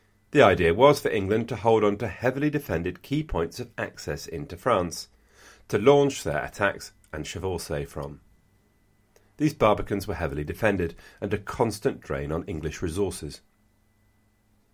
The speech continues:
All of this came to a head in thirteen eighty, when a new English campaign was launched. It was led by Thomas of Woodstock, Edward the Third's youngest son, and the youngest of Richard's uncles.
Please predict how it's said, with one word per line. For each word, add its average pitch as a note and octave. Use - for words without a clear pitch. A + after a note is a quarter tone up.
All G3+
of F#2+
this F#2
came E2+
to G2
a F2
head D#2+
in D#2+
thirteen D2+
eighty, D#2+
when F#2+
a F2+
new C#3+
English C#3
campaign G#2+
was F#2
launched. E2
It C3+
was D#3+
led F2+
by F2
Thomas D2
of F#2
Woodstock, -
Edward B2
the B2
Third's D2
youngest D#2+
son, D2
and E2
the D#2+
youngest G2+
of -
Richard's -
uncles. D#2